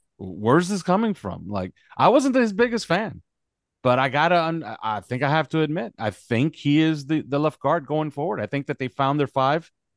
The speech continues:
for the playoffs, and you saw them start yesterday against the, uh, against the Commanders. And I know Chris wants to talk about this guy, but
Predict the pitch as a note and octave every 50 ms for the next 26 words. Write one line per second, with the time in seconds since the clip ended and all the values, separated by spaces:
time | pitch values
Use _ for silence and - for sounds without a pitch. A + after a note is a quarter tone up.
0 | _ _ _ - C#3 B2+ A#2 A#2+ C#3 C#3 C#3+ D#3+ G#3 G#3+ - - C3+ A#2+ A2+ A2
1 | G#2 G2+ G2 F2+ - _ _ _ _ _ _ - C3 C3+ - E3+ E3 E3 F3 D#3+
2 | - - E3+ E3+ E3+ B2+ D#3+ F#3 F#3 - E3+ D#3 D3+ C#3+ B2+ D3+ D3 C#3+ - D3
3 | C3 C3 B2 C3 B2+ A#2 A2 C3 B2+ C#3 B2+ - C#3 - C3+ C3+ C#3+ E3 E3+ -
4 | - - - - _ _ _ _ _ _ _ _ _ _ - C3+ C3 B2 A#2 A2
5 | G#2 F#2+ G#2 A2+ C#3 D3+ C#3+ B2+ A2 G2 - _ _ _ _ _ _ _ _ _
6 | - A#2 D3 D3+ - A#2+ G#2 - - F2 - G#2 F#2+ F2+ F2+ F2+ F2 D#2+ F2 E2
7 | - - G2 A2 G2 E2 F2+ E2+ E2+